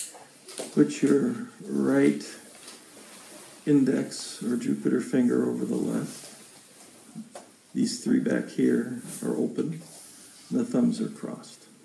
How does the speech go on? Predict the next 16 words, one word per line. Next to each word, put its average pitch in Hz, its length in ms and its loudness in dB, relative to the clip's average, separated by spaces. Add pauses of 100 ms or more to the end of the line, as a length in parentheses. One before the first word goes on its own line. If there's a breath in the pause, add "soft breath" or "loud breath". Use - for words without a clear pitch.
(3500)
And 233 240 2
put 139 180 0
them 131 200 4
up 127 320 2 (1400)
to - 100 0
your 135 140 8
face 131 640 2 (200)
with 120 300 -2
the 123 200 6
thumbs 139 600 2
pushing 180 460 2
up 151 160 2
gently - 440 2
on 113 160 6
the - 180 2
nose - 500 -2